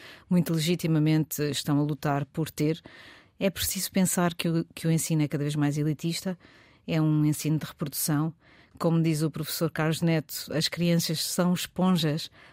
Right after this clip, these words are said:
passam o dia sentadas quietas e caladas na escola e este paradigma tem mesmo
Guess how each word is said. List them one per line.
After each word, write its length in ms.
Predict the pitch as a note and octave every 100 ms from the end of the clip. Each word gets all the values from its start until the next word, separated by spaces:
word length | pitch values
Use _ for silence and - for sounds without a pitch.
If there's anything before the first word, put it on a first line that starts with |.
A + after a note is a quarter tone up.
| -
passam 340 | F3 E3+ F3+
o 40 | F3
dia 220 | E3+ E3+
sentadas 540 | - E3 E3+ D#3+ D#3+
quietas 540 | - - F3 E3 E3+ D#3
e 80 | D#3+
caladas 560 | - D3+ D#3 D3+ D3
na 100 | D3
escola 540 | D#3 - D#3+ E3+ F3 F3 - - - - _
e 200 | F3 E3+
este 420 | F3+ F3 - - -
paradigma 580 | F3 D#3 D#3 D#3 D#3 E3 - _
tem 140 | - D#3
mesmo 480 | D#3+ D3 D#3 D3